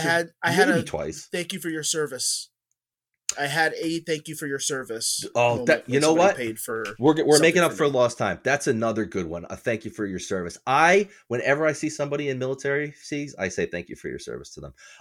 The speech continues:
Speaker 1: I, um, I was once wearing an Army, uh, hockey, uh,
Speaker 2: Mm-hmm.
Speaker 1: shirt, and it doesn't say, I don't think this one said hockey. I think it just said Army with the, the knight crest on it.
Speaker 2: Yeah.
Speaker 1: Uh, I was wearing my Army hockey sweatshirt once in a Walmart, and somebody said, "Thank you for your service" to me, and I,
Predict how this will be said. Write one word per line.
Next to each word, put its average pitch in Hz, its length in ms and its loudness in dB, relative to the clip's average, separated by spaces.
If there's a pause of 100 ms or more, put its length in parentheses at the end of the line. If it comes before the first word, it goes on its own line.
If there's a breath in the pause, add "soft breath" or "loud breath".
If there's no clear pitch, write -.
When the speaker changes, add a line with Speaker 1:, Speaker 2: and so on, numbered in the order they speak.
(100)
Speaker 1:
I, 143 220 6
um, 113 340 2
I 135 120 6
was 160 220 0
once 135 220 -4
wearing 123 200 -2
an 95 80 -2
Army, 110 600 0
uh, 92 220 2
hockey, 156 580 0 (720)
uh, 135 60 2 (180)
Speaker 2:
Mm-hmm. - 80 -4
Speaker 1:
shirt, 165 380 0
and 135 100 4
it 135 100 2
doesn't 165 220 0
say, 147 460 2 (340)
I - 80 -2
don't 190 140 0
think 190 120 -4
this - 180 -4
one 139 80 -2
said 127 140 -2
hockey. 110 300 -4
I 82 40 -2
think 101 160 -6
it 104 60 -6
just 104 140 -8
said 107 140 2
Army 104 500 -2
with 95 220 -4
the, 82 260 0
the 82 280 -6 (240)
knight 104 280 -2
crest - 320 -2
on 113 180 0
it. - 120 -4 (680)
Speaker 2:
Yeah. 104 240 0
Speaker 1:
Uh, 90 220 -2
I 113 60 2
was 120 120 0
wearing 131 160 2
my 120 140 2
Army 120 160 0
hockey 113 340 -2
sweatshirt 92 440 -6
once 82 280 -10
in 85 120 -6
a 80 100 -6
Walmart, 90 460 -2
and 80 100 -10
somebody 85 260 -4
said, 82 240 -4
"Thank 82 200 -2
you 85 40 -2
for 85 140 -6
your 82 100 -2
service" 80 340 -4
to 85 100 -6
me, 82 100 -4
and 82 100 -4
I, 80 180 -2